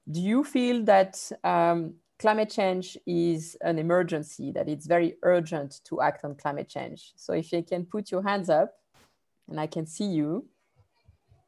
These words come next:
but I, I will need to see your faces. <laughs> Many of you are hiding.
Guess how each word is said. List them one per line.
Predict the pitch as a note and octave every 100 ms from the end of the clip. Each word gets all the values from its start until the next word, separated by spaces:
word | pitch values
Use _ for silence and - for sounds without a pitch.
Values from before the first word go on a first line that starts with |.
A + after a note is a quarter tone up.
| _ _ _
but | F3
I, | E3 E3+ E3+ -
I | E3
will | E3+
need | F3 G#3+ G#3+
to | F#3
see | - G#3
your | F#3+ F#3
faces. | - G#3 G3 - C3 D#3+ - - _
<laughs> | E3 C#3+ - D#3+ - - - - - - A#3 G3+ - A3+ A#3 F3+ G3+ G#3+ - G3 F#3+ - A3+ F3+ D#4 D4+ A3+ -
Many | F3+ A#3 B3+
of | G#3+
you | G3+
are | F#3+
hiding. | G3 G3+ G#3 F#3 D3+ G3